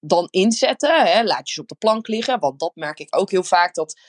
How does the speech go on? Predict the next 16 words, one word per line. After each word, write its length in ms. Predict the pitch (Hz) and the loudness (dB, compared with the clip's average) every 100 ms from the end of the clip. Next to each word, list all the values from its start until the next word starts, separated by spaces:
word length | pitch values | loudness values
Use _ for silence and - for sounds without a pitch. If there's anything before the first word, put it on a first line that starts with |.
| - - - | -20 -20 -4
eh, 220 | - 151 | 2 2
mensen 380 | 160 175 - 170 | 4 2 2 0
het 80 | 160 | 4
lastig 380 | 190 - 233 | 2 2 -4
vinden, 340 | - 226 226 247 | 0 2 4 2
ook 140 | 160 | 0
interieurprofessionals. 1080 | 160 156 151 180 214 226 233 220 214 226 254 | -2 -4 0 0 0 0 0 0 2 2 2
Van 140 | - 190 | 0 2
ja, 200 | 190 123 | 2 0
dan 120 | 151 | -2
krijgen 320 | 180 190 190 | 2 2 0
ze 80 | 160 | -12
van 120 | 165 | -8
mij, 260 | 160 151 151 151 | -4 -4 -4 -2
eh, 320 | 147 151 147 151 _ _ _ _ _ - | 0 0 -2 -4 _ _ _ _ _ -4
ja, 180 | 139 | -2